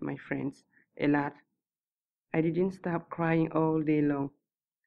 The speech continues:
I even wanted to go back, but somehow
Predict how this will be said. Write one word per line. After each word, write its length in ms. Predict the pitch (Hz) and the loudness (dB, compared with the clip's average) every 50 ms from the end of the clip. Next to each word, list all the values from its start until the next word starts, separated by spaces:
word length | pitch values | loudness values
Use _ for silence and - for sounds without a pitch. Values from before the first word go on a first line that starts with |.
| _ _ _ - - | _ _ _ -4 0
I 60 | 160 | 0
even 300 | 165 160 175 175 170 160 | 2 2 2 2 4 4
wanted 400 | 160 156 156 156 151 143 - - | 4 2 2 0 -2 -6 -6 -6
to 60 | - 165 | -10 -8
go 180 | - 139 139 | -4 -4 -4
back, 300 | 135 131 139 135 131 - - - _ _ _ _ _ _ _ _ _ _ _ _ _ | -4 -2 -4 -6 -6 -6 -14 -20 _ _ _ _ _ _ _ _ _ _ _ _ _
but 200 | - 147 151 - | -6 -6 -4 -2
somehow 520 | - 170 175 175 165 165 147 135 143 165 | 0 0 2 2 0 0 0 0 0 -2